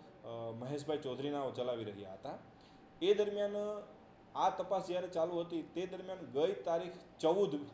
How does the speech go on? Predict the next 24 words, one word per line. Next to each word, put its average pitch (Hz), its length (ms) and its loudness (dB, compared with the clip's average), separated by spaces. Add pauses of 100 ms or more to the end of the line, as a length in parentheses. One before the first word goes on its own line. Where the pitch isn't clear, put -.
(340)
ચાર 165 240 6
બે 160 220 -2
હજાર 160 240 2 (140)
પચીસના 160 480 -4
રોજ, 120 200 -2 (640)
અ, 127 280 -4
બપોરના 190 400 0
સમયે 180 400 -4
કાપોદ્રા 175 420 -4
પોલીસ 165 260 -4
સ્ટેશનના, 160 600 -6
અ, - 880 -12
સર્વેલન્સ 165 340 0
સ્ટાફના 160 640 -2
માણસોને 143 460 -4
એવી 160 260 -4
બાતમી 156 360 2
મળે 120 260 -4
છે 117 180 -8 (600)
કે 156 80 0
જે 185 100 0
આ 165 280 4
વ્યક્તિ 196 340 -2
જે 196 400 -4